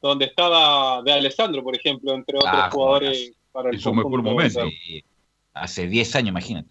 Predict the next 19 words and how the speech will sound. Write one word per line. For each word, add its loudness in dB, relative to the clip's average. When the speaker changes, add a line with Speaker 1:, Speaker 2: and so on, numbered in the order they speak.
Speaker 3:
Imagínate, -14
así -10
que -8
espectacular. -2
Bueno, 0
la 4
U 6
ha 6
estado 2
muy 4
cerca 0
de 2
Speaker 2:
Pero 4
Speaker 3:
la 4
Speaker 2:
bueno, 4
Speaker 3:
final. 4
Speaker 2:
la 6
U 0
venía, -2